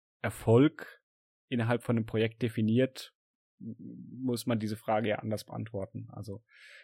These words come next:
geht man jetzt aus der Sicht des Controllers ran und guckt auf, sind die Ziele erfüllt, sind die Termine eingehalten, sind die Kosten niedrig und dann ist das Projekt erfolgreich? Oder ist es ein Projekt, bei dem eigentlich tatsächlich so ähnlich wie beim Lernen in unserem letzten Themenblock der,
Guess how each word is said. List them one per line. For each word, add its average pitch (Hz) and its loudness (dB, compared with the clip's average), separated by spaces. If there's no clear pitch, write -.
geht 110 -6
man 110 -2
jetzt - -12
aus 107 -6
der 113 -6
Sicht 113 -6
des 117 -6
Controllers 123 4
ran 135 2
und 110 -4
guckt - -4
auf, 110 -2
sind 110 -2
die - -16
Ziele 135 2
erfüllt, 139 2
sind 120 -2
die 113 -2
Termine 117 0
eingehalten, 120 -2
sind 110 -2
die 113 -4
Kosten 117 -4
niedrig 135 2
und 120 -2
dann 113 0
ist 110 -8
das 113 -10
Projekt 110 -4
erfolgreich? 139 -2
Oder 113 0
ist 113 -6
es 123 -8
ein 113 -2
Projekt, 113 2
bei 110 2
dem 110 2
eigentlich 113 0
tatsächlich 113 -4
so - -2
ähnlich 147 2
wie 147 6
beim 120 6
Lernen 143 4
in 123 -4
unserem 104 -4
letzten 120 -4
Themenblock 110 -4
der, 101 -6